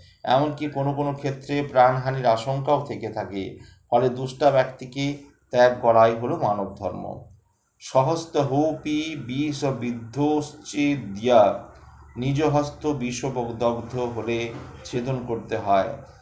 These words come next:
নিজের হাত যদি বিষের দ্বারা জর্জরিত হয়, তাহলে সেই হাত কেটে বাদ দেওয়ার ব্যবস্থা করা ভালো, কারণ একটি হাত যদি কোনোভাবে বিষের দ্বারা আক্রান্ত হয়, ক্রমক্রমে তা সম্পূর্ণ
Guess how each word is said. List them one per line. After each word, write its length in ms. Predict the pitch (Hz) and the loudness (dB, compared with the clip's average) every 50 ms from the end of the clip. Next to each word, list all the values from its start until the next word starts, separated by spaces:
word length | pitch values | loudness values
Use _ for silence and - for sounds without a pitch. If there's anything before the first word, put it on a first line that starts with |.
| - _ - | -20 _ -10
নিজের 480 | 117 123 139 143 135 139 160 165 160 147 | -6 -2 -2 -2 0 0 0 0 0 0
হাত 540 | - 117 117 117 123 135 135 - - - - - - - - 120 113 | 0 2 4 6 6 6 4 2 -4 -14 -20 -20 -20 -20 -18 -14 -10
যদি 320 | 117 131 143 139 147 147 123 | -6 -4 -4 -2 -2 -2 -2
বিষের 520 | 101 98 113 110 110 - - 147 147 135 | -4 -6 -8 -8 -8 -4 -4 -4 -4 0
দ্বারা 220 | 131 135 131 131 123 | 0 2 2 2 2
জর্জরিত 600 | - 113 110 107 104 - 123 120 120 117 - 123 | 2 0 0 0 -2 -4 -6 -8 -8 -6 -4 -4
হয়, 420 | 117 113 120 117 117 117 120 117 117 - - - - - - | 0 4 6 6 6 6 4 0 -4 -8 -14 -16 -18 -12 -2
তাহলে 240 | - 113 120 127 131 | 2 4 4 4 2
সেই 260 | 131 - 135 131 127 | 0 -2 -4 -4 -4
হাত 280 | 113 113 113 113 113 - | 2 2 4 2 2 0
কেটে 240 | - 113 - 123 117 | -4 -4 -4 -4 0
বাদ 320 | 110 110 107 107 107 101 | 6 8 8 8 8 6
দেওয়ার 180 | 101 113 117 113 | 2 2 2 4
ব্যবস্থা 480 | 110 107 101 107 107 - - - 120 117 | 4 2 0 0 -2 -4 0 2 2 2
করা 240 | 117 110 101 101 | 4 2 2 2
ভালো, 400 | 101 92 101 101 101 101 92 82 - - - - - - - - | 0 0 -2 -2 -2 -2 -4 -6 -8 -12 -18 -20 -20 -20 -10 2
কারণ 260 | - 123 131 143 143 - - - | 4 6 6 6 4 2 -2 -6
একটি 380 | 135 135 135 - - - 185 165 | -6 -8 -8 -8 -8 -6 -4 -4
হাত 280 | 139 139 160 165 170 165 160 | 0 2 4 4 4 2 -2
যদি 180 | 165 165 160 165 | -6 -6 -4 -4
কোনোভাবে 460 | 165 156 143 139 139 135 139 139 139 | -4 -4 -2 0 0 0 0 0 -2
বিষের 380 | 120 110 117 113 - 147 135 123 | -2 -4 -6 -6 -4 -6 -4 -2
দ্বারা 200 | 139 127 127 123 | 2 4 4 4
আক্রান্ত 480 | 113 117 - 120 120 117 117 117 127 | 4 0 -4 -6 -6 -6 -6 -4 -2
হয়, 380 | 120 113 110 110 107 101 98 98 98 - - - - - - | 0 4 6 6 6 6 4 0 -4 -10 -16 -20 -20 -12 0
ক্রমক্রমে 680 | 120 127 131 139 135 - 143 131 120 117 104 98 92 - - - - - - - | 4 4 4 4 2 2 0 0 0 0 -2 -6 -8 -10 -14 -18 -20 -20 2 6
তা 500 | 135 131 135 135 131 135 139 - - - - - - - - - - - - - - - - - - - - - - - - - - - | 10 12 12 12 12 10 8 4 -2 -10 -18 -20 -20 -20 -20 -20 -20 -20 -20 -20 -20 -20 -20 -20 -20 -20 -20 -20 -20 -20 -20 -18 -12 -8
সম্পূর্ণ 960 | - - - 131 127 139 139 135 - 180 185 170 165 156 160 156 143 131 113 | -6 0 4 4 4 4 4 4 4 4 4 4 2 0 2 4 4 4 2